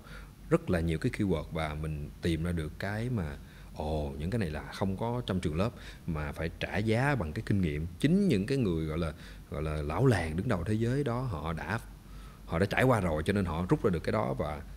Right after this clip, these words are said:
từ cái đó thì người ta bắt đầu có những cái bài viết đào sâu về những cái keyword đó. Thì từ cái đó mình mới học lại được cho cá nhân. Với lại là mình cũng được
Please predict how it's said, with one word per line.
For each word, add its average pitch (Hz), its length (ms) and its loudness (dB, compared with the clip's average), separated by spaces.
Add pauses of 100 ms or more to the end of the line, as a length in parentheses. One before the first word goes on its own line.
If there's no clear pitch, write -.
(140)
từ 85 160 2
cái 107 100 2
đó 113 200 4
thì 107 80 2
người 80 120 2
ta 95 120 0
bắt 113 160 -2
đầu 78 160 0
có 104 100 -2
những 98 180 2
cái - 60 -2
bài 85 180 2
viết 135 220 2
đào 73 160 0
sâu 98 180 -2
về 90 100 0
những 85 160 -4
cái - 100 -10
keyword 85 400 -2
đó. 104 220 -2 (640)
Thì 76 260 -4
từ 78 140 -2
cái 85 80 2
đó 104 80 2
mình 85 180 0
mới 95 120 0
học 87 220 -6
lại 76 120 -8
được 80 100 -6
cho 90 100 -4
cá 101 100 -4
nhân. 92 220 -2 (360)
Với 120 120 0
lại 85 140 2
là 85 100 0
mình 78 180 -2
cũng 98 320 0
được 76 240 0